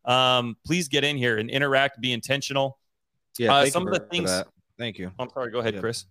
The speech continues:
Speaker 2: No, no, I was just saying thank you. You know, definitely introducing yourself and seeing what that looks like, you know, 'cause that's the f-, start of many conversations. So de-, definitely continue to do that, interact with each other, J V with each other, and let's get deals done.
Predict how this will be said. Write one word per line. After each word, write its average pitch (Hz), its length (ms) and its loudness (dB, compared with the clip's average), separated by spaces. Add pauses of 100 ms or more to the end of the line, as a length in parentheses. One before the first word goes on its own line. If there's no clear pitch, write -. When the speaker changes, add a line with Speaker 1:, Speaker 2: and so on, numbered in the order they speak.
(320)
Speaker 2:
No, 147 100 -2
no, 165 80 4
I 123 80 6
was 131 120 0
just 123 80 -14
saying 120 180 2
thank 123 240 -2
you. 98 100 -4
You 104 100 -8
know, 104 120 -4
definitely 107 340 -4
introducing 101 460 -8
yourself 95 420 -6 (440)
and 104 140 -6
seeing 107 220 -4
what 101 100 -4
that 101 140 0
looks 98 240 -2
like, 101 180 2
you 110 120 -6
know, 101 100 -4
'cause 98 240 -8 (580)
that's 123 200 -2
the 123 100 0
f-, - 180 -18
start 117 300 -2
of 107 80 -2
many 113 260 -2
conversations. 107 880 -6
So 104 220 -2
de-, 104 200 -4 (180)
definitely 110 340 -4
continue 107 360 -4
to 90 60 -10
do 101 140 -2
that, 98 260 0 (340)
interact 104 380 -2
with 104 80 0
each 98 220 -4
other, 101 280 -2
J 98 320 -4
V 107 220 0
with 110 140 0
each 104 220 -6
other, 104 220 -2
and 101 100 -4
let's 101 160 -4
get 104 200 -6
deals 101 260 -2
done. 80 260 -8